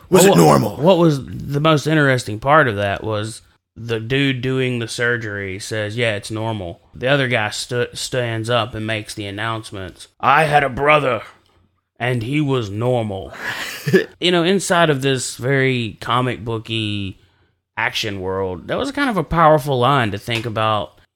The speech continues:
Speaker 2: If you lived in a world where having normal kids is
Speaker 1: It's a huge
Speaker 2: not
Speaker 1: thing.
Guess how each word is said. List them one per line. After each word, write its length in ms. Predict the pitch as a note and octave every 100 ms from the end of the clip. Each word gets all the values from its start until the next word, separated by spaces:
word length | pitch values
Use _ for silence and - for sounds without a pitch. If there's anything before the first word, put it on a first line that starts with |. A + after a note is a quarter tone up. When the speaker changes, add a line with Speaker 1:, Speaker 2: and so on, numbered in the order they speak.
| -
Speaker 2:
If 280 | F#2+ A#2+ B2
you 140 | C3+
lived 280 | C#3 C#3 C3
in 80 | B2
a 60 |
world 380 | A2+ B2+ B2 A2
where 340 | G#2+ G#2 G#2 G2
having 500 | A#2+ A2+ A2+ G#2 G#2
normal 480 | G2+ A2 A#2+ A2
kids 600 | G#2+ G#2+ G2+ G2 F#2+ G2 -
is 680 | G2+ F#2 F#2 F2+ F2+ - _ _ _
Speaker 1:
It's 120 | G2+ G#2+
a 20 |
huge 100 | G#2+
Speaker 2:
not 140 | F#2+ -
Speaker 1:
thing. 380 | G#2+ A2 F2